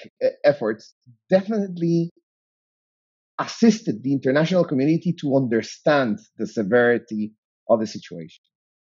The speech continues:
And the European countries as well, um, even though they did not impose sanctions, there was a strong political support for Semilla party.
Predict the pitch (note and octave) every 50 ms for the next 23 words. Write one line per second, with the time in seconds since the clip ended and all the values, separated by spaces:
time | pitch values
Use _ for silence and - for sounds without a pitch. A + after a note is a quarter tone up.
0 | _ _ _ _ - - F3 F3 G3 G#3 A3 C4 C#4 C4 F#3+ B3 B3 A#3 G#3+ G#3+
1 | G3 F#3 - F#3+ F#3 E3+ - _ - D#3+ D#3+ C3+ C#3 D#3 D#3+ D#3 D3 D3 D3 D3+
2 | D3 - _ _ _ _ _ _ _ _ - B2 A#2+ A#2 B2 A#2+ A#2 A2 G#2+ G2+
3 | - _ _ _ _ _ _ _ _ _ - F#3+ G3 G#3 F#3+ F3 F3 E3+ F3 C#3+
4 | E3 D#3 C#3 A#2 - D3+ D3 B2+ D3 E3+ D3+ C#3 G3+ F3+ D#3+ B2 D3+ D3+ D3+ D3
5 | D3+ C#3+ - - - _ - - - C#3 C3+ C3+ - - E3+ F3 F#3 F3 - -
6 | _ _ B2+ C3 B2 B2 B2+ A#2 A2+ - - - - G#2+ - - - - - E3+
7 | E3 F3 E3+ E3 E3 D#3+ D#3+ E3+ E3+ - _ _ _ _ _ - A#2 B2 C#3 D3
8 | C3 - D3 - - B2 - - A#2+ A2 A2 A2 - - - - A#2 A2 A2 -
9 | G2 G2+ G2+ G2+ G2+ - G2+ F#2+ F2+ F#2+ A#2 D#3+